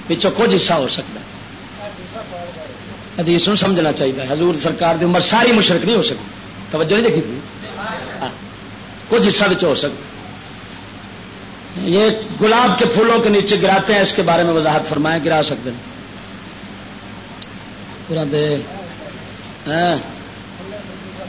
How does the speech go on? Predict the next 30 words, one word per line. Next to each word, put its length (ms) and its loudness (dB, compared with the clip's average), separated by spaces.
کچھ 240 4
علماء 300 6
کرام 200 4
فرماتے 360 4
ہیں 60 4
کہ 80 4
نبی 160 4
کریم 200 4
صلی 140 4
اللہ 120 4
علیہ 100 4
وسلم 120 4
ہر 80 4
ایک 140 4
زبان 320 4
جانتے 340 4
تھے، 140 4
اس 120 4
لیے 160 6
ہمیں 200 4
بھی 120 6
انگریزی 300 4
تعلیم 300 4
حاصل 300 4
کرنی 220 2
چاہیے۔ 320 -4
واہ 260 6
نا 300 4
مراد 360 2
ہے، 300 0